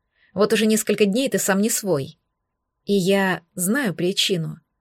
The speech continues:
произнесла девушка спокойно, хотя в груди у неё сердце билось испуганной птицей. Но опасалась Пенни не брата. Она боялась, что в кабинет войдёт матушка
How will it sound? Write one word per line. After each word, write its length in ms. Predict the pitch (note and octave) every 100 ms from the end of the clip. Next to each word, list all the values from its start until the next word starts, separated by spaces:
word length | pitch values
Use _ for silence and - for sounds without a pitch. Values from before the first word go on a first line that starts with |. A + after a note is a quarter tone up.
| _ _ _ _ _ -
произнесла 600 | A3 G#3 G#3 G#3 A3 G3+
девушка 340 | G#3 G3 G#3
спокойно, 640 | - G3+ G3 D#4+ A3+ D#3+ - - - -
хотя 300 | G3+ G3+ G#3
в 60 |
груди 360 | F#3 A#3 G#3+ D4+
у 60 |
неё 200 | C#4 B3
сердце 440 | A3+ - C4+ - A3+
билось 360 | G#3+ B3 A#3
испуганной 500 | G#3 - A#3 G#3+ A3+
птицей. 640 | A3+ - E3+ - - - - _ _ _ _ -
Но 160 | G3
опасалась 520 | A3 B3 - E4+ D#4 -
Пенни 300 | D4 C#4 B3+
не 140 | A#3+
брата. 440 | A3 B3+ B3+ - - _ _ _ - - -
Она 280 | F#3+ A3
боялась, 680 | A#3 G#3 G#3+ C#4 F3+ C3+ -
что 240 | - - G#3
в 60 |
кабинет 380 | - G3+ A3+ C4
войдёт 340 | G#3+ G#3 A3 G#3+
матушка 640 | C4+ D4+ E3 - D3+ -